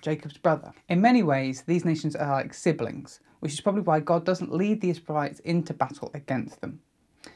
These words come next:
Then Aaron, Moses' brother, dies. Still moving forward, Israel begins to win victories over the nations that fight against them, with God's support, of course. They defeat their first Canaanite, the king of Arad.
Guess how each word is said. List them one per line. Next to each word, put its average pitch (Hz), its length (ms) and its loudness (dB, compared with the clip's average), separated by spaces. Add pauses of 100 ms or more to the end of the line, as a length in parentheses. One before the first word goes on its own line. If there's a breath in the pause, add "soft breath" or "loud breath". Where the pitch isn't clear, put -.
(120)
Then 151 360 2 (180)
Aaron, 196 580 2
Moses' 151 580 -4
brother, 180 360 2
dies. - 520 -6 (480 soft breath)
Still 226 280 8
moving 226 260 6
forward, 180 400 2
Israel 175 300 2
begins 165 320 -2
to 160 80 -2
win 147 200 2
victories 185 520 -2
over 165 180 2
the 156 100 0
nations 139 380 -4
that - 160 -10
fight 139 320 -8
against - 340 -10
them, - 180 -10 (300 soft breath)
with 139 220 -4
God's 156 300 -2
support, - 320 -10
of - 100 -20
course. - 380 -12 (420 loud breath)
They 143 100 0
defeat 147 360 -4
their 147 80 -4
first 175 340 4
Canaanite, 190 560 -2 (100)
the 160 140 -4
king 196 460 -2
of 147 200 -4
Arad. 151 460 -4